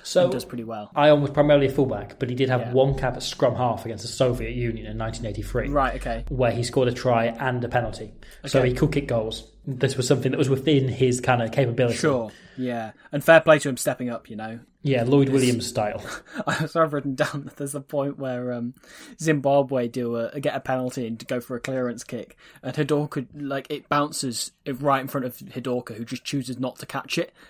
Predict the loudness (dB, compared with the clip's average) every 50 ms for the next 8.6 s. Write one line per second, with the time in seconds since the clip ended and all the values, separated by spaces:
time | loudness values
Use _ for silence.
0 | _ -8 -8 -6 -6 -6 -8 -6 -4 0 0 0 0 -2 -6 -2 0 2 2 2
1 | 0 -2 -2 -2 -2 -2 -4 -6 -6 -2 0 2 2 4 2 2 2 2 0 2
2 | 4 6 6 6 6 6 6 6 6 8 10 8 8 8 8 4 6 6 6 6
3 | 6 6 4 4 2 4 2 2 2 0 2 6 8 10 10 10 10 10 8 8
4 | 6 6 6 6 6 4 4 2 2 2 2 2 2 4 6 6 6 6 6 4
5 | 2 0 -2 -2 0 4 6 6 6 8 8 8 8 8 8 4 -2 -6 -12 -18
6 | -20 -20 _ -14 -6 0 2 4 6 6 8 8 8 8 8 8 8 8 8 6
7 | 6 6 6 6 6 8 8 6 4 2 0 -4 0 4 4 4 4 4 2 2
8 | 4 4 4 4 4 2 2 2 4 2 2 0